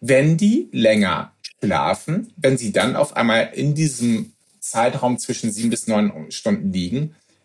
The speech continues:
essen die weniger. Die haben nämlich den Energie-, also die, äh, die Energieaufnahme an sich angeschaut und gesehen, dass die tatsächlich weniger gegessen haben. Und das ist natürlich genau das, was man sich erhofft, nicht auch als Schlafforscher,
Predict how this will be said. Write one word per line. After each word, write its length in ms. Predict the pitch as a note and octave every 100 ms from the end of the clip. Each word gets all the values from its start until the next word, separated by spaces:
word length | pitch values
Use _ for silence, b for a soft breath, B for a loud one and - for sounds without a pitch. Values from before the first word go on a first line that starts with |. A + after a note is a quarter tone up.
| _
essen 400 | B2+ A#2 G#2 G#2
die 260 | D3 F3 G#3
weniger. 500 | F3 F3+ A#2 - - -
Die 100 | A#2+
haben 80 |
nämlich 300 | B2 C3 C3+
den 240 | - B2+ C3
Energie-, 560 | - B2 B2+ A#2+ A#2
also 200 | A2 A#2 G2+
die, 200 | G#2+ G#2+
äh, 560 | - G#2+ A2+ B2+ - -
die 440 | G2+ G2 G2 F#2
Energieaufnahme 760 | - A2+ A#2 F#3 G#2 - G2 E2+
an 80 | -
sich 180 | G#2 -
angeschaut 380 | A#2 A#2+ C#3
und 100 | -
gesehen, 360 | D3 - F2+ A#2+ B B
dass 100 | -
die 120 | - -
tatsächlich 640 | C3+ - E2 - - - _ _
weniger 340 | F#3+ E3 G2+
gegessen 540 | E2 D#2+ - - C#2 -
haben. 220 | - F#2+ B B -
Und 60 |
das 160 | D#3+ F#3+
ist 120 | G3+
natürlich 760 | F#3 E3+ - - - G#3 G#3 -
genau 240 | D3 C3
das, 340 | B2+ D#3 - -
was 240 | D3+ -
man 340 | C#3 C3 C3+ B2+
sich 180 | C#3+
erhofft, 540 | C3+ D3 G3+ G#3 - -
nicht 240 | B2 C3
auch 340 | - G#2 A2+ A2+
als 220 | A2+ -
Schlafforscher, 880 | A#2 - - - G2+ D2+ - C3+